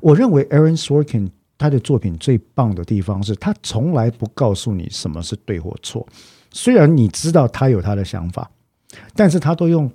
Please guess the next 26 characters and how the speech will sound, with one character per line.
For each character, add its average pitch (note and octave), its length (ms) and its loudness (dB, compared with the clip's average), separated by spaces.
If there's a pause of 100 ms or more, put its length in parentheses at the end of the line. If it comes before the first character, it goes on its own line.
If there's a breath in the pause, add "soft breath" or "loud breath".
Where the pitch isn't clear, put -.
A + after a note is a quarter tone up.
(120)
提 - 320 -6
问 B2+ 220 2
或 B2+ 160 -4
探 A#2+ 240 -6
问 G#2+ 100 -6
的 G2 60 -8
方 G2 180 -8
式 G2+ 120 -8
来 E2 140 -8
表 - 300 -10
达。 - 160 -16 (360 loud breath)
在 G#3+ 140 4
这 G#3 140 0
个 D#3 100 2
案 C3 240 2
例 B2 120 2
里 G2 100 -4
面， G#2 100 -2
他 A#2 200 -4
问 B2 120 0
的 G2+ 80 -2
问 G2+ 220 -4
题 E2+ 160 -14
是 F#2 160 -12
这 - 160 -4
样 F2+ 160 -6